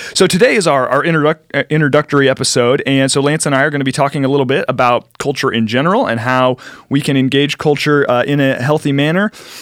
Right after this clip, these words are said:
But first question for us to talk about, Lance, is we are, in general, we're, uh, Bridgeway, for those who don't know, is a expository Bible teaching church. We teach through books of the Bible, and that is our focus. We don't really tend to get sidetracked much with cultural issues. We don't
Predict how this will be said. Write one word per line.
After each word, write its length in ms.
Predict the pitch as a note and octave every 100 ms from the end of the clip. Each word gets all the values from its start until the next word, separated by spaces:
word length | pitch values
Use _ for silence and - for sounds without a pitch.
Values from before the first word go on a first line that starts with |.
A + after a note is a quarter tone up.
| -
But 140 | E3+
first 420 | - - D#4 - -
question 340 | F#3+ - D#3+
for 140 | -
us 80 | D#3 C#3+
to 40 |
talk 220 | C3+ D3+
about, 220 | C#3+ C3+
Lance, 220 | C3+ C#3 -
is 160 | C#3
we 280 | B2+ D#3+ C#4
are, 400 | A#3+ E3 D3+ C#3+ - _
in 160 | A3+ C4
general, 480 | D#3 C#3 A#2+ A#2+ C3+
we're, 380 | C3+ B2+ B2 -
uh, 180 | A#2+ A#2+
Bridgeway, 440 | G#2 D#3+ E3 E3 E3+
for 80 |
those 200 | C#3 C#3
who 80 | C#3
don't 160 | C3+ C3+
know, 240 | A#2+ A#2
is 160 | B2 A#2
a 180 | A2 G#2
expository 580 | A#2 C#3+ D#3 E3 D#3+
Bible 280 | C#3+ B2 B2
teaching 340 | - A#2+ - A#2
church. 380 | - E2 -
We 80 | G#2+
teach 340 | G2+ A2+ - -
through 460 | - B2+ B2+ B2+ - - - -
books 220 | B2+ -
of 100 | A2+
the 100 | G#2+
Bible, 440 | C3 D#3 D3+ D3
and 220 | A#2 A2+
that 200 | A2+ C3+
is 160 | C#3+ C3
our 380 | B2 A#2 A2+ A2+ - -
focus. 540 | - C#3 B2 E2+ -
We 80 | C3+
don't 180 | F#3+ E3
really 180 | D#3+ D3
tend 320 | - D3+ D3+
to 120 | -
get 340 | A#2+ C3 C3 -
sidetracked 680 | - A#2+ B2+ - A2+ A2
much 440 | A2+ A2+ A#2+ - -
with 340 | A2+ G#2+ A2
cultural 420 | - E3+ E3+ D#3
issues. 400 | D3+ C#3 C#3+ C3+
We 60 | B2
don't 260 | C#3+ D#3+